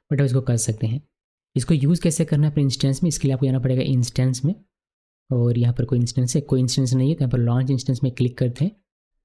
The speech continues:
और एक नया इंस्टेंस बनाते हैं। जैसे मैं यहाँ पर बना रहा हूँ my web, नहीं, बस ऐसे लिखते हैं my ins-, inst-, my inst लिख दिया, बस इतना ही। इसका नाम रखा हुआ है और यहाँ पर ए-, ये Amazon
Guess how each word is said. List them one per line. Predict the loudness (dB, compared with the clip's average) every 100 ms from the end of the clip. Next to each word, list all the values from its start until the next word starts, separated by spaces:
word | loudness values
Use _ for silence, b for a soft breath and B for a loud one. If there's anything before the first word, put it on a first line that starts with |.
| _ -4
और | 0 0
एक | 0
नया | 0 0
इंस्टेंस | 0 0
बनाते | 2 0
हैं। |
जैसे | 0 0
मैं | 0
यहाँ | 0
पर | 0
बना | 0 0
रहा | 2
हूँ | 2
my | 2 0 -2 -4 -4
web, | -2 -2 -6 -4
नहीं, | 0 0 0 -2 -4 -2
बस | -4 -2
ऐसे | 0
लिखते | 0 0 -2
हैं | 0 0
my | 0 -2 -4 -6 -2
ins-, | 0 0 -2 -6 -8 _ _ _ -4
inst-, | -2 -2 -2
my | 0 0
inst | 0 -2 -2
लिख | 0
दिया, | 0 -2
बस | -4 -6 -8
इतना | -4 -4
ही। |
इसका | -6 _ _ _ _ _ -4 0
नाम | 0
रखा | 0 -2
हुआ | -2
है | -2 _ _ _ _ -2
और | 0
यहाँ | 2
पर | 0
ए-, | 0 -2 -4 -4
ये | -2 0 0
Amazon | 0 2 2 2